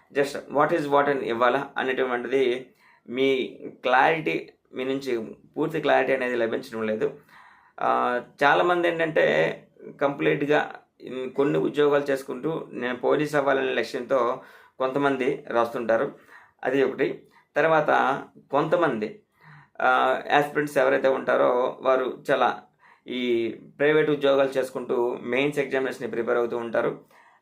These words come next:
అదేవిధంగా మరికొంతమంది చూసుకున్నట్లయితే ఏవైతే ఉన్న ఉద్యోగంలో సాటిస్ఫాక్షన్ లేదో, ఇక్కడ only నేను ఈ ఏపీ ఎస్ఎల్పిఆర్బి వాటిలో నుంచి నేను సెలెక్ట్ అవ్వాలి అని అనుకుంటున్నాను,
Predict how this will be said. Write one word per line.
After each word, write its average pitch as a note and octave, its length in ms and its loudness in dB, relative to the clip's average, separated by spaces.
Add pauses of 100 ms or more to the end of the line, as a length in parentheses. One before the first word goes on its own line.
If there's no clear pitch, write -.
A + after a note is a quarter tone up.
అదేవిధంగా D3+ 920 2
మరికొంతమంది D#3 840 0
చూసుకున్నట్లయితే C3+ 960 -2 (460)
ఏవైతే D3+ 720 2 (260)
ఉన్న C#3+ 240 0
ఉద్యోగంలో D3 680 2
సాటిస్ఫాక్షన్ B2 760 -2
లేదో, C3+ 380 0 (600)
ఇక్కడ B2+ 320 2 (340)
only D3+ 500 2
నేను A#2+ 360 -2 (480)
ఈ A#2 440 -2 (540)
ఏపీ D3+ 440 -2 (100)
ఎస్ఎల్పిఆర్బి C3 800 0 (340)
వాటిలో B2 480 0
నుంచి B2+ 380 -4
నేను B2 120 -4
సెలెక్ట్ A2 340 -2
అవ్వాలి C3 380 4
అని A#2 160 -2
అనుకుంటున్నాను, A#2+ 640 -6